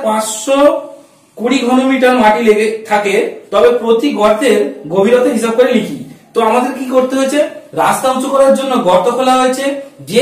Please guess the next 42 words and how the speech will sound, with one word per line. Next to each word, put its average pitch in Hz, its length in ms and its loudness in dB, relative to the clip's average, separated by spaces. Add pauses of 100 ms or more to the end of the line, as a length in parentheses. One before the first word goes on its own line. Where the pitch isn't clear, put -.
(100)
গর্ত 262 180 4 (100)
খোলা 254 280 4
হয়েছে 247 280 4 (420)
সেই 214 140 4 (100)
গর্তের 220 360 4
দৈর্ঘ্য 226 300 2
প্রস্থ 254 180 -6 (120)
দেওয়া 226 260 4
আছে, 262 160 0 (420)
গভীরতা 262 500 4
কত 247 120 2 (140)
নির্ণয় 220 300 0
করতে 247 220 0
হবে 285 140 2 (380)
এবং 254 180 6 (420)
রাস্তা 208 340 -2
উঁচু 277 220 -4
করতে 277 300 -4 (200)
গেলে 254 240 2 (400)
তিরিশটা 285 460 0
গর্ত 226 260 0
খুলতে 247 220 2
হবে 247 180 6
এটাও 254 260 4
দেওয়া 247 220 4
আছে, 269 160 -2 (400)
সঙ্গে 226 220 -2 (100)
কতটা 240 260 0 (100)
মাটি 202 220 -4
লেগেছে 233 320 -2
সেটাও 220 280 2
দেওয়া 151 160 4
আছে। - 140 -8 (320)
তো 233 120 -2
যেহেতু 262 240 2 (140)
গর্তের 220 440 0
মাটি 262 180 -2 (100)
তুলে 233 200 0
নিয়ে 247 140 -6
গিয়ে 247 140 2
রাস্তায় 233 360 -2
ফেলা 240 180 0